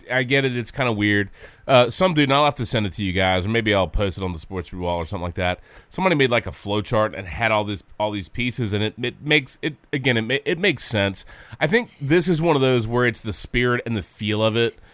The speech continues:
People are dissatisfied with it, right? Technically speaking, it's the correct call. It's just one of those things in the moment. It felt like and looked like a touchdown.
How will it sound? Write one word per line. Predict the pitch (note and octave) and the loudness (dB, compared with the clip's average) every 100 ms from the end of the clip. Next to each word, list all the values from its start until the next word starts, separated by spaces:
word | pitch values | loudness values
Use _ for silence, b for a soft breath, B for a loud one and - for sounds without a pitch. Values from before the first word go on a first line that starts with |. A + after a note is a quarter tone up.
| b b | b b
People | - B2+ A2 | -2 0 2
are | B2+ | 0
dissatisfied | F2+ A2 - A2 G2 F2+ - G2 E2+ | 2 -2 0 0 0 -2 -2 0 0
with | D#2+ D2 | -6 -8
it, | D2 _ _ _ _ _ _ _ _ | -12 _ _ _ _ _ _ _ _
right? | F#2 F2 E2 - b b b _ | 0 2 0 -6 b b b _
Technically | - D#3 D#3 D#3 D3+ C3+ | 0 0 0 -2 0 -2
speaking, | - C#3 C#3 C#3 C3 | -2 -2 -2 -2 -4
it's | - G2 | -6 -8
the | A#2+ | -10
correct | - A2+ G#2+ - | -4 0 0 0
call. | - C#3 D3 C#3+ C#3 C3 b b b b - | 0 2 6 6 4 2 b b b b -4
It's | C3 - | -2 -2
just | C#3+ | -2
one | D#3 C#3+ | 0 2
of | |
those | C3+ - | 2 2
things | D3 C3 - | -2 -2 0
in | D3 A#2+ | 2 2
the | |
moment. | G#2 B2+ C#3 C3+ B2+ - | 4 4 4 2 -2 -4
It | G2+ - | -4 -4
felt | - C#3+ C3+ | -2 0 0
like | A2 A#2+ A#2 - | 0 -2 -2 -6
and | A2+ G2 | -6 -4
looked | G2+ G#2+ G2+ | -2 -2 -2
like | G2 F#2 | -4 -2
a | F2+ | -8
touchdown. | - F#2 - D2+ A#1 F#2 | -6 -8 -8 -14 -14 -18